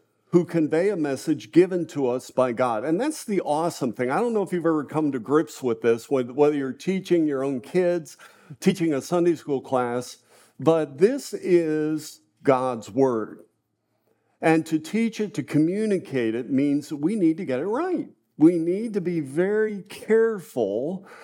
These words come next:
that we are accurately conveying the truth of this message, because that's what God has asked us to do. He's entrusted us with his word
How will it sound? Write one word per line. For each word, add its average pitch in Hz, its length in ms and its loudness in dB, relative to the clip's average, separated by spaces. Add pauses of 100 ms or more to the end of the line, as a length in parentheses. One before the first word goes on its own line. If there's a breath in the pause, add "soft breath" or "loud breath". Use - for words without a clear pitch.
(180 loud breath)
that 160 140 6
we 165 180 2
are 160 220 -4
accurately 208 800 0
conveying 156 800 0
the 143 120 -4
truth 156 440 2
of 123 100 -8
this 131 300 0
message, - 720 -4 (340)
because 160 380 4
that's 165 320 -4
what 240 120 0
God 127 240 0
has - 160 -6
asked 120 380 -4
us 135 200 -6
to 175 120 4
do. 147 420 -2
He's 139 300 0
entrusted 185 760 0
us 202 240 -4
with 180 200 -2
his 185 200 -2
word 117 460 0